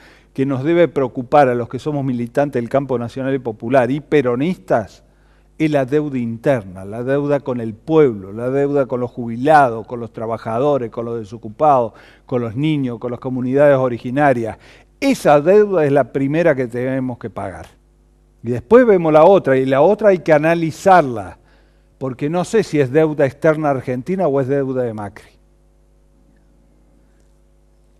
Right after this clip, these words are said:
No podemos ir así nomás a negociar con el Fondo In-, Monetario Internacional sin analizar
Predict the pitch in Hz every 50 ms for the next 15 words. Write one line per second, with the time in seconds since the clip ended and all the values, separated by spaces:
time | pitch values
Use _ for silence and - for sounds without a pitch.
0 | _ _ _ _ _ _ _ _ _ _ _ _ _ _ _ _ _ _ _ _
1 | 120 127 127 208 202 185 196 185 160 147 147 151 147 139 131 - - 165 160 156
2 | 147 139 143 156 156 160 143 147 151 143 135 123 123 147 - 143 143 143 135 135
3 | 131 - - 165 165 151 - 147 143 131 - - 160 165 156 147 143 139 135 -
4 | 147 143 127 120 123 123 123 127 127 131 135 123 156 147 147 147 143 143 131 131
5 | 135 120 - 139 156 190 220 - - - 156 151 147 147 139 135 135 131 127 131
6 | 123 - - 170 180 190 190